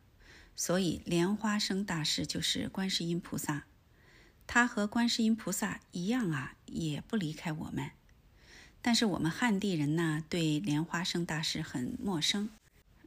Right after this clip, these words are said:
比如说莲花生大士的本尊咒，大家都不知道念，就是嗡阿吽班扎咕噜贝玛西迪吽。西藏人呢，念熟了，就成了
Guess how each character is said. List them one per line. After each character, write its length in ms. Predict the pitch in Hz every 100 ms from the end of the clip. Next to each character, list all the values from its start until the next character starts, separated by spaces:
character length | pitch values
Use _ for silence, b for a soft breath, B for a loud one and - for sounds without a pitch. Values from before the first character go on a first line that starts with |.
| -
比 80 | -
如 140 | 170
说 260 | 170 - 170
莲 220 | 160 156
花 180 | 175 170
生 220 | - 170
大 160 | 165 151
士 160 | -
的 140 | 151 147
本 200 | 139 -
尊 240 | - 185
咒， 300 | 185 185 - -
大 160 | 175
家 160 | 160 143
都 100 | 147
不 140 | 151
知 120 | 165 151
道 360 | 151 - - - -
念， 280 | - - - - - - -
就 140 | - 156
是 360 | - - - B B B B
嗡 420 | 208 214 220 247 -
阿 340 | - 208 208 208
吽 380 | - 220 175 - -
班 220 | - 214 220
扎 200 | - -
咕 240 | - 202
噜 220 | 208 -
贝 240 | - 220 226
玛 220 | 208 165
西 200 | - 208
迪 280 | 208 208 214
吽。 300 | - 247 - - - b b -
西 280 | - - 254
藏 220 | 247 226
人 180 | 165 147
呢， 200 | 160 156
念 260 | 160 180 151
熟 260 | - -
了， 200 | 147 170 - - b b -
就 280 | - 165 160
成 280 | - - 156
了 240 | 170 -